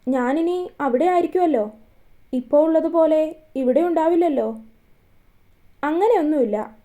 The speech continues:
ഇത് നിന്റെ കൂടെ വീടല്ലേ, അപ്പോ പിന്നെ എങ്ങനെയാണ് നീ ഇവിടെ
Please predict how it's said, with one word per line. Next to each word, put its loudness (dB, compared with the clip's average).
ഇത് 0
നിന്റെ -2
കൂടെ 2
വീടല്ലേ, 2
അപ്പോ 0
പിന്നെ 0
എങ്ങനെയാണ് -2
നീ -2
ഇവിടെ 4